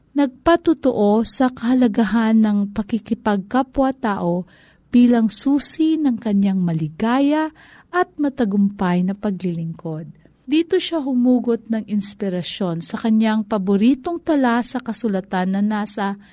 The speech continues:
Kawikaan disinwebe disisiete. "Ang naaawa sa dukha ay nagpapautang sa Panginoon,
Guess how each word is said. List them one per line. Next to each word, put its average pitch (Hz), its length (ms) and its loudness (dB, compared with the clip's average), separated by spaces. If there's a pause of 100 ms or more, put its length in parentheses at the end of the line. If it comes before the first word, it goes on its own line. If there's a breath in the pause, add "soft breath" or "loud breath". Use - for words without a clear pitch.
(340 soft breath)
Kawikaan 214 1160 2 (200 loud breath)
disinwebe 214 1080 2 (200)
disisiete. 190 1000 -4 (400 soft breath)
"Ang 320 560 2
naaawa 269 960 0
sa 269 200 0
dukha 220 640 -2 (440 soft breath)
ay 330 320 2
nagpapautang 240 1200 -2
sa 208 240 -4
Panginoon, 175 640 -2